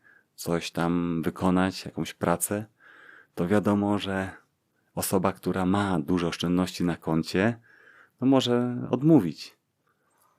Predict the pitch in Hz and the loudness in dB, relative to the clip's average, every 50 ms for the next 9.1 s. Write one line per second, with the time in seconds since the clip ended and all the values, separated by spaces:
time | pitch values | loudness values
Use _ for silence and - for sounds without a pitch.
0 | _ _ _ _ - - 85 82 80 - - - - 98 90 92 90 - - 95 | _ _ _ _ -10 -6 -4 -4 -2 -2 -4 -2 0 0 0 0 0 -2 -2 -2
1 | 92 90 87 85 85 87 85 87 92 92 90 87 87 87 92 101 107 101 - - | 0 0 0 0 0 -2 -2 0 2 2 4 4 4 2 2 0 -2 -6 -8 -14
2 | _ _ - 90 90 85 85 - - - - 85 - - 76 90 82 73 71 73 | _ _ -6 -2 0 0 0 0 -2 -6 -6 -8 -6 -4 -2 -2 -2 0 0 -2
3 | 65 73 78 85 - 87 - - 90 76 80 85 76 76 80 90 107 113 - _ | -4 -4 -4 -6 -6 -4 -2 -2 -2 0 0 0 0 0 -2 -2 -2 -4 -6 _
4 | _ _ _ _ _ _ _ _ _ _ _ _ _ _ - 90 92 90 - 98 | _ _ _ _ _ _ _ _ _ _ _ _ _ _ -6 -6 -4 -2 0 0
5 | 95 98 98 98 95 - _ _ _ _ - - - _ _ - 101 101 101 95 | 2 2 2 0 -2 -6 _ _ _ _ -20 -20 -20 _ _ 2 4 4 4 4
6 | 104 95 101 - - 110 117 135 135 101 90 80 - 71 82 82 80 78 - - | 2 2 2 2 2 4 6 6 6 6 4 0 0 -2 -2 -2 -2 -2 -4 -2
7 | 90 85 80 73 73 87 87 92 90 90 90 85 80 78 80 87 - - - _ | 0 0 0 0 2 2 4 4 4 4 4 4 2 0 -2 -4 -6 -12 -18 _
8 | _ _ _ _ _ _ _ - _ _ _ - 85 85 85 82 82 85 85 85 | _ _ _ _ _ _ _ -20 _ _ _ -4 -2 -2 -2 -2 -4 -4 -6 -8
9 | 82 | -10